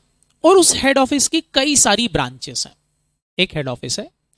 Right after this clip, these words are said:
और उसकी कई सारी ब्रांचेस हैं, ब्रांचेस वन, ब्रांच टू, ब्रांच थ्री, ब्रांच फ़ोर, ब्रांच फ़ाइव, ढेर सारी ब्रांचेस हैं। और ब्रांच, ब्रांच आपस में ट्रांजैक्शन करती हैं। मतलब, जैसे ब्रांच वन ब्रांच टू को गुड्स भेज दे, ब्रांच टू ब्रांच वन को गुड्स भेज दे।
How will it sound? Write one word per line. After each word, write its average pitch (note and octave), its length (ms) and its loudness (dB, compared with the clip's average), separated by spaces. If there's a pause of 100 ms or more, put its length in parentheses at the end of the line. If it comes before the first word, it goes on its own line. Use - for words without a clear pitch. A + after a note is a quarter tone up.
(360)
और D4+ 100 0
उसकी D#4+ 220 -2
कई C4+ 220 0
सारी B3 260 0
ब्रांचेस G#3 380 -4
हैं, A3 80 -6
ब्रांचेस F3+ 400 -6
वन, E3+ 260 -6
ब्रांच D#3 320 -8
टू, D3+ 200 -6
ब्रांच C#3+ 320 -8
थ्री, C#3+ 240 -12
ब्रांच C#3 280 -10
फ़ोर, C#3 220 -8
ब्रांच C3 280 -12
फ़ाइव, B2+ 180 -12 (140)
ढेर A#3+ 160 0
सारी D3+ 220 -6
ब्रांचेस A#2+ 420 -12
हैं। - 60 -20 (680)
और E4+ 120 4
ब्रांच, C#4+ 760 2
ब्रांच C#4+ 460 2
आपस A3+ 440 4
में G3+ 80 -2
ट्रांजैक्शन D3+ 560 -6
करती B2+ 360 -14
हैं। - 140 -20 (880)
मतलब, F3 260 -4
जैसे G3 360 -2 (100)
ब्रांच F3+ 360 -2
वन G3+ 180 -2
ब्रांच E3+ 320 -4
टू F3 120 0
को E3 140 -2
गुड्स E3 240 -6
भेज C#3+ 180 -2
दे, E3+ 160 -10 (680)
ब्रांच A3 320 0
टू B3+ 160 -2
ब्रांच F3+ 340 -2
वन F3 140 -4
को G3+ 120 0
गुड्स F3+ 240 -4
भेज D3+ 220 -4
दे। E3+ 180 -10